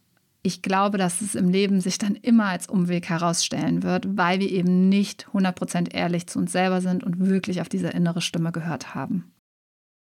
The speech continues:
Ich gebe dir gerne mal ein Beispiel. Bevor ich mich selbstständig gemacht habe, war wirklich immer schon dieser Gedanke da, eigentlich schon seit ich sechs oder sieben Jahre alt war,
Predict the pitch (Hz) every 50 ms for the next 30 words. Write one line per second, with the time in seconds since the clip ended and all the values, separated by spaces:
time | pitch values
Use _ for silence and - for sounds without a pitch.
0 | _ _ _ _ - - - 254 233 233 233 214 208 190 185 175 170 165 170 -
1 | - - 147 160 - - 160 170 165 170 170 - - _ _ _ _ _ _ _
2 | _ - 226 226 - - 330 339 285 285 269 233 - 208 202 196 - - 180 180
3 | 170 175 - 185 175 - 165 170 - - - 185 170 170 175 180 190 196 202 208
4 | 214 220 - 196 190 190 196 196 190 202 - - _ _ _ _ _ _ _ -
5 | 214 220 - 226 - - _ _ - 254 247 233 226 220 - 202 190 180 180 185
6 | 180 185 165 165 180 175 185 165 156 160 170 - - 196 220 226 254 233 - -
7 | 220 202 190 190 185 175 175 185 - - 190 180 180 - - - 202 196 202 -
8 | - 202 185 180 175 180 180 185 185 175 180 185 - - - 156 - - - 147
9 | 151 170 185 226 233